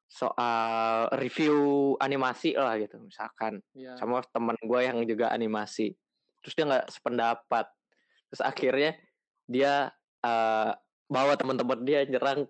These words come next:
Speaker 1: ke rumah gue. Anjing, tuh ngeri banget sih. Cuma gara-gara review gitu kan. Padahal setiap orang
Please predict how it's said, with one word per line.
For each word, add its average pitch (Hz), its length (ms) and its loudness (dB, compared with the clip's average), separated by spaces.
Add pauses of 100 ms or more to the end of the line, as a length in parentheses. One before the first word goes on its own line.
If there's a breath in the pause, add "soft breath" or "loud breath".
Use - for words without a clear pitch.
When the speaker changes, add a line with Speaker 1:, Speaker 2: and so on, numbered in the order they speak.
Speaker 1:
ke 143 440 2
rumah 123 280 0
gue. 120 380 2
Anjing, 123 320 -2
tuh 135 160 -2
ngeri 120 160 0
banget 117 320 -2
sih. 123 160 -2 (340)
Cuma 123 240 -2
gara-gara 123 400 2
review 127 500 0
gitu 117 140 0
kan. 127 240 -2 (800)
Padahal 156 320 4
setiap 139 320 -2
orang 170 460 2